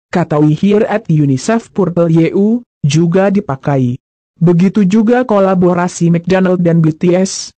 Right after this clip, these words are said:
belum lama ini memakai Burahae.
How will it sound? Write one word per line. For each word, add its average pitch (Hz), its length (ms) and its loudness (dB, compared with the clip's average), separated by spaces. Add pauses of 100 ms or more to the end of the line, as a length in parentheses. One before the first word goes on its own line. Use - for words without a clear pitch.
(100)
belum 160 320 2
lama 151 320 0
ini 170 240 2
memakai 170 760 0 (240)
Burahae. 165 880 0